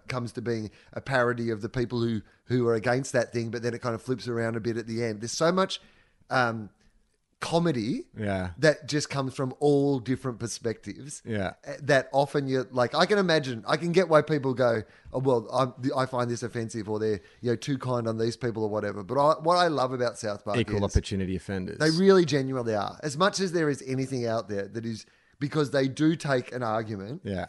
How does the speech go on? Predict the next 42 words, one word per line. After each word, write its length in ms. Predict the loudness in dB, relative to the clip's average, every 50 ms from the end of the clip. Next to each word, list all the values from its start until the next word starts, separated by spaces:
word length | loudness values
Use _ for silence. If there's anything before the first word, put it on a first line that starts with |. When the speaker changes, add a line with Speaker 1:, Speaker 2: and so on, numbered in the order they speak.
| -6 -6
Speaker 1:
and 180 | -4 -2 -2
then 140 | -2 -2 -2
just 200 | -4 -6 -8 -6
pick 160 | -6 -4 -2 0
it 100 | 0 0
apart 400 | -2 -2 0 0 0 0 0 -2
and 160 | -4 -4 -4
look 160 | -4 -4 -4
at 80 | -6 -6 -4 -2
all 240 | 0 0 2 2
the 80 | 0 0
ridiculous 560 | -2 -2 -4 -4 -6 -6 -4 -2 -4 -4 -4
parts 340 | -4 -2 -2 -2 -2 -4 -6
of 60 | -10
an 140 | -8 -6 -4
argument 500 | -4 -4 -2 -2 -4 -4 -6 -6 -6 -8
and 120 | -8 -6 -6
have 100 | -6 -6
this 140 | -6 -6 -8
capacity 480 | -8 -10 -6 -4 -4 -4 -4 -6 -8 -8 -6
to 60 | -4
be 80 | -4 -2
able 240 | -2 -2 -2 -2 -4
to 180 | -4 -4 -4 -6 -8 -16 -20 -20 -16 -8
Speaker 2:
Yeah. 80 | -2
Speaker 1:
represent 600 | 0 2 2 2 0 -2 -2 0 0 -2 -2 -2 -4
them 120 | -2 0
all 320 | 2 2 2 2 0 -2 -6 -8
and 160 | -6 -4 -2
make 220 | -2 -4 -4 -6
fun 260 | -8 -6 -4 -4 -2 -2
of 160 | -2 -2 -2
what 180 | -2 -2 -2
needs 240 | -2 -4 -4 -4 -6 -8
to 40 |
be 140 | -10 -8 -6
made 300 | -6 -6 -6 -8 -10 -8 -6
fun 180 | -6 -4 -2
of 240 | -2 -2 -2 -4 -8 _ _ _ _
about 500 | -4 -4 0 2 4 4 4 2 0 -2
them 160 | -4 -4 -2 -2
all. 300 | -2 -4 -4 -6 -10